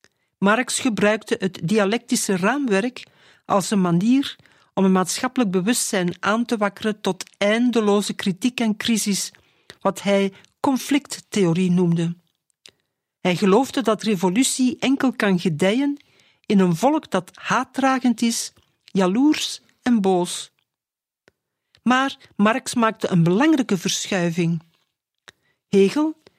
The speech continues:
die het idee van een joods-christelijke God al had afgewezen, zag de dialectiek als streven naar wat hij de Geist noemde,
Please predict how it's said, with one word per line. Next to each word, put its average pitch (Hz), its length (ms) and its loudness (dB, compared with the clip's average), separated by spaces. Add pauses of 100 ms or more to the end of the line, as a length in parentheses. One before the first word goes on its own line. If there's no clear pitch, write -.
(220)
die 214 120 0
het 208 140 -2
idee 214 440 0
van 208 160 0
een 190 140 4
joods-christelijke 226 800 -2
God 226 240 -2
al 202 120 -4
had 175 280 -4
afgewezen, 226 760 0 (720)
zag 294 260 -2
de 226 120 -2
dialectiek 226 800 -2 (280)
als 185 320 -2
streven 269 720 0 (260)
naar 190 200 0
wat 202 220 -2
hij 196 340 -2
de 175 240 -2 (140)
Geist 214 580 -4
noemde, 190 440 2